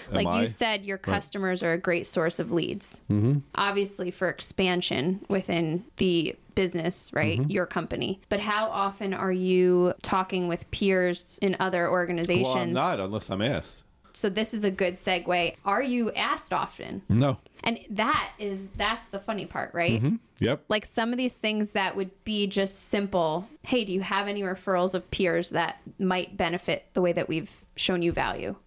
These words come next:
Speaker 2: Right.
Speaker 1: It's the same. I, I always think, like, even the phone calls.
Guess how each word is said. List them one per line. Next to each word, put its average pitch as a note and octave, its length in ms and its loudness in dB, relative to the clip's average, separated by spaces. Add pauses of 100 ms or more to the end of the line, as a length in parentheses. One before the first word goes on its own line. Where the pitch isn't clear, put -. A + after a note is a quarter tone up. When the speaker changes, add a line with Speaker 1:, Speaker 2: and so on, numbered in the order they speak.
Speaker 2:
Right. F2 180 -2 (280)
Speaker 1:
It's - 220 -2
the A3+ 100 -2
same. A3+ 360 0
I, G3+ 180 -2
I G#3 120 0
always G#3 180 2
think, G3+ 340 -4
like, F#3+ 260 -2
even F#3+ 220 2
the F#3+ 80 2
phone F#3 240 0
calls. - 460 -4